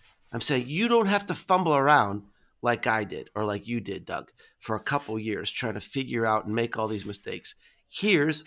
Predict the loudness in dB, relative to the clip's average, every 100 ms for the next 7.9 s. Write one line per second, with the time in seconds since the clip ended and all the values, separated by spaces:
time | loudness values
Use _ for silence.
0 | -4 2 2 2 2 2 4 2 2 -4
1 | _ _ _ _ _ -20 _ _ _ _
2 | -4 2 6 6 6 4 4 4 4 4
3 | -2 -4 -8 -12 _ -6 -6 4 4 4
4 | 0 -2 -2 -4 -4 -8 -6 -6 -2 -4
5 | -4 -14 -20 -8 0 2 2 -2 2 2
6 | 2 0 -2 0 0 2 2 2 0 0
7 | 0 -4 -6 -6 -4 -6 -2 -2